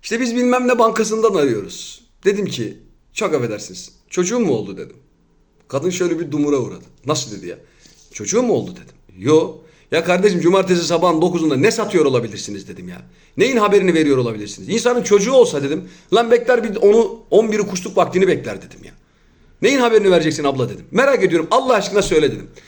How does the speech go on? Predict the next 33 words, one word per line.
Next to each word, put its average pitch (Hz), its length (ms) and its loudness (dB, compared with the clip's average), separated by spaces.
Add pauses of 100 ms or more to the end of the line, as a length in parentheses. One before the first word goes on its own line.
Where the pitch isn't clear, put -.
(380)
Sonra 269 360 4
bu 277 80 6
arkadaş 247 420 4
dedi 254 180 -2
ki 208 120 -6
direkt. 127 240 -6 (1040)
İşte, 190 440 4
e, 131 80 2 (840)
size 240 560 0
neyle 226 520 2
hitap 160 300 2
etmek 123 260 -2
istiyorum? 98 380 -10 (160)
Ne, 262 120 -2
ne, 311 200 4
ne 311 140 2
fark 262 240 2
eder? 131 300 -2 (880)
Ne 247 120 4
fark 185 260 0
eder? 113 280 -6 (1200)
Yani 196 280 0 (320)
her 277 200 2
şeyi 247 260 -2
çözdük, 226 420 2 (460)
bitirdik. 208 420 -2
Biz 190 200 -6
bankayla 208 400 4
olan 160 260 2
bu 165 40 -6
faiz, 170 500 2
yüksek 180 300 -4
faiz, 123 500 -2